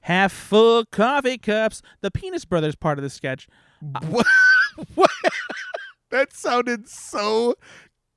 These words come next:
Speaker 2: combined.
Speaker 1: <laughs>
Speaker 2: Half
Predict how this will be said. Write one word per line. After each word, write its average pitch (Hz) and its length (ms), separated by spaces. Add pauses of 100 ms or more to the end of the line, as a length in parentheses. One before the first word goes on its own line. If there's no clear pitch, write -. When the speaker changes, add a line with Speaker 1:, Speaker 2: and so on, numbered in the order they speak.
(140)
Speaker 2:
combined. 170 880 (400)
Speaker 1:
<laughs> - 560
Speaker 2:
Half 151 340